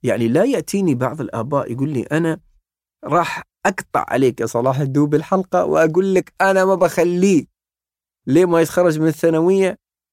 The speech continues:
إنزين، إنه يكون عنده تواصل اجتماعي. والله أنا أقول لك لو أنت تقدر على الشيء هذا، يا حيك صراحة. صعب يا جماعة. لا يأتيني واحد يقول لي أنت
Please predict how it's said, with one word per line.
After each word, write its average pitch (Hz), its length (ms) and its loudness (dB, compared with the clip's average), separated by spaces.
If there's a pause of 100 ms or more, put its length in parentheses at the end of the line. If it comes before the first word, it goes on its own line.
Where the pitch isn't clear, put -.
(240)
إنزين، 170 400 4
إنه 160 200 2
يكون 151 300 -2
عنده 143 200 -2
تواصل 117 460 0
اجتماعي. 104 520 -8 (200)
والله 98 380 0
أنا 101 220 -4
أقول 120 180 -4
لك 113 140 -6
لو 110 100 0
أنت 120 200 -6
تقدر 131 360 0
على 117 100 -2
الشيء 131 380 -2
هذا، 196 200 -2
يا 82 140 -2
حيك 71 380 -8
صراحة. - 420 -14 (760)
صعب 165 380 -6
يا 117 80 -6
جماعة. 107 360 -12 (760)
لا 277 260 2
يأتيني 220 340 0
واحد 185 380 0
يقول 175 180 -2
لي 175 200 2
أنت 165 260 -4